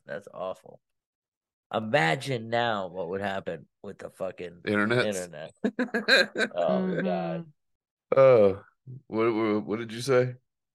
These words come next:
Speaker 2: Should we talk about sexting?
Speaker 1: Okay, sexting. Yeah,
Speaker 3: Mm-hmm.
Speaker 1: I wanna go to sexting. Is, um, intimate photos not part of sexting?
Speaker 3: I would say it is.
Speaker 1: Okay.
Speaker 3: I
Speaker 1: Well,
Speaker 3: would
Speaker 1: you were
Speaker 3: say
Speaker 1: all weird.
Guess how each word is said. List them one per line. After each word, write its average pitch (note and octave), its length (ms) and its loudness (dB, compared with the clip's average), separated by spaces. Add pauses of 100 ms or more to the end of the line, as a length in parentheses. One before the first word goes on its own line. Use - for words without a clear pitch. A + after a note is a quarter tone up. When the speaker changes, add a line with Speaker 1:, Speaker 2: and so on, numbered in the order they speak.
(500)
Speaker 2:
Should - 160 -8
we F#2 60 -6
talk G#2 200 4
about F#2 160 4
sexting? G#2+ 600 -4 (180)
Speaker 1:
Okay, B2+ 280 4
sexting. A#2+ 440 2
Yeah, F#2+ 200 4
Speaker 3:
Mm-hmm. F#2 80 -4
Speaker 1:
I - 20 -4
wanna C3+ 160 0
go B2+ 100 6
to A2 80 4
sexting. G2 480 -2 (680)
Is, D3 520 6
um, C3 500 4 (380)
intimate E3+ 400 2
photos D3+ 360 6
not C#3 240 0
part C#3 280 4
of A2+ 280 -2 (160)
sexting? E3 640 -2 (840)
Speaker 3:
I G3+ 80 2
would F#4 160 -2
say F4+ 180 2
it G3+ 80 2
is. G3 380 0 (1040)
Speaker 1:
Okay. G#2+ 340 -2 (920)
Speaker 3:
I A#3 60 -2
Speaker 1:
Well, C4+ 80 4
Speaker 3:
would D#4+ 100 0
Speaker 1:
you G#4+ 60 2
were - 40 8
Speaker 3:
say - 140 6
Speaker 1:
all F#2+ 100 0
weird. A#2+ 280 2